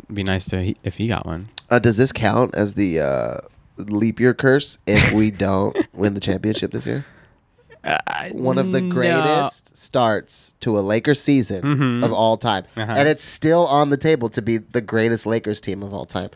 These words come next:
Speaker 1: Mm-hmm.
Speaker 2: Chances are it won't happen because we're five losses away. And we have some pretty big teams coming up in the second
Speaker 1: <laughs>
Speaker 2: half.
Speaker 1: We have a, a, a very hard second half coming up.
Speaker 2: Yes, absolutely. The greatest team, do you know what year it was?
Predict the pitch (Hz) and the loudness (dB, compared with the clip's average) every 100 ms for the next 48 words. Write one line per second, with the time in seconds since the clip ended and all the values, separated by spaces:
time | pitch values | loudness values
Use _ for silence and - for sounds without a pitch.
0 | - 120 110 110 - 147 135 135 131 117 | -6 -4 -4 -8 -4 0 0 2 4 4
1 | 110 104 110 92 - 90 95 90 - 101 | 4 2 0 -2 -6 -10 -12 -10 -6 0
2 | 98 98 82 107 80 82 64 - - _ | 0 0 -4 -6 -8 -6 -6 -8 -14 _
3 | _ _ _ _ _ _ _ _ _ - | _ _ _ _ _ _ _ _ _ -4
4 | 101 104 107 101 - 95 107 101 98 95 | 0 2 2 2 0 -4 -2 0 -2 -4
5 | - 98 92 - 87 82 - 90 185 - | -2 -4 -4 -4 -2 -2 -4 0 0 2
6 | 98 - - - - _ _ _ - - | 0 -2 -4 -18 -20 _ _ _ -12 -10
7 | - - - - - 143 151 156 143 - | -12 -14 -18 -20 -10 -2 2 2 2 2
8 | 143 135 - 123 120 - _ _ _ _ | 2 2 2 0 -2 -4 _ _ _ _
9 | _ _ _ 127 127 139 127 110 104 92 | _ _ _ -6 0 2 2 0 -2 -6
10 | - 107 98 80 - 78 78 127 - - | -8 -6 -6 -6 -8 -4 4 4 4 -6
11 | - - 104 110 - 107 82 - - 113 | -14 0 2 4 2 0 0 0 -2 2
12 | 131 156 156 - 170 247 330 - - 117 | 2 2 0 0 0 0 -4 -14 -20 -4
13 | 131 139 135 151 180 254 311 - | 0 2 2 2 2 0 0 -6